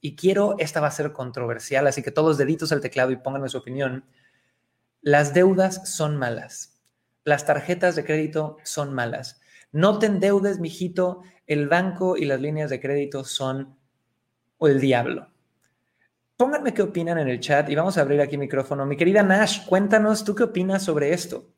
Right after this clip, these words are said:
¿El crédito es malo, las tarjetas de crédito son malo? Y todos los demás váyanme poniendo en el chat,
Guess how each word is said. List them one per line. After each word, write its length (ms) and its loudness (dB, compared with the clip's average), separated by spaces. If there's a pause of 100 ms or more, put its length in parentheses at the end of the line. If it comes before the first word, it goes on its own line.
(140)
¿El 180 -4
crédito 420 2
es 120 0
malo, 420 2
las 160 0
tarjetas 400 0
de 60 -6
crédito 260 -2
son 200 -6
malo? 260 2
Y 40 0
todos 120 6
los 100 6
demás 180 2
váyanme 240 4
poniendo 240 -2
en 60 -2
el 60 -4
chat, 340 -2